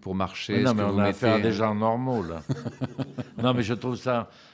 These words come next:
Speaker 2: euh, débile. Ils achètent des tenues pour faire des trucs qu'ils ne font pas. Alors, vous les voyez,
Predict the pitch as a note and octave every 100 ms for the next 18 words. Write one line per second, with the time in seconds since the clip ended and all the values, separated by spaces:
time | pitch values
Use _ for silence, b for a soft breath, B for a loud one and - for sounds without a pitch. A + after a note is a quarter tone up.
0 | B G#2 F#2 E2 F#2+ G#2 A#2 B2+ D3+ B2+
1 | G2+ F#2+ A2 - B2 A#2 - A#2 D3 B2+
2 | - E2+ G#2 - - A#2 G#2+ - A2 G2
3 | A2 F2 D2 D#2 D#2 F2+ G#2+ G#2 G2+ G#2
4 | F#2